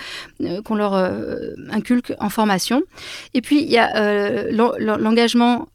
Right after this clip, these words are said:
avec la recherche qui, là, plutôt concerne justement cette appropriation, euh, de la recherche,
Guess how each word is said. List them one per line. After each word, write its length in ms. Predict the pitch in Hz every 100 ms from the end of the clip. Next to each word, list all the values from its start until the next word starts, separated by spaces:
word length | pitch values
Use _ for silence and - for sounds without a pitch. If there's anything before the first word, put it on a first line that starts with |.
| _ _ _ -
avec 380 | 285 269 262
la 80 | 233
recherche 480 | 202 196 277 320 -
qui, 160 | - 220
là, 160 | 262
plutôt 400 | 302 247 - 294
concerne 560 | 285 233 - 254 302 254 - - -
justement 400 | 226 - 240 277
cette 220 | 214 - _ -
appropriation, 960 | 285 - 294 - 269 240 240 - 226 220 _ _ -
euh, 200 | 196 190
de 140 | 180 190
la 140 | 185
recherche, 540 | 185 180 269 349 -